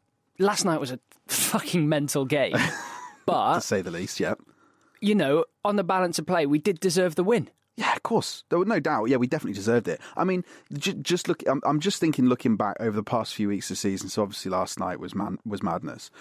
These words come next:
Speaker 2: Wolves at the weekend, we should have been coasting. The last ten minutes ended up being a little bit shaky.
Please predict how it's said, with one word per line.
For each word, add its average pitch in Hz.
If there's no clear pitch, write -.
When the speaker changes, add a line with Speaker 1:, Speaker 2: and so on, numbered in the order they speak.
Speaker 2:
Wolves 143
at 135
the 127
weekend, 110
we 120
should 113
have 101
been 101
coasting. 101
The 95
last 98
ten 101
minutes 92
ended 92
up 82
being 98
a 92
little 87
bit 82
shaky. -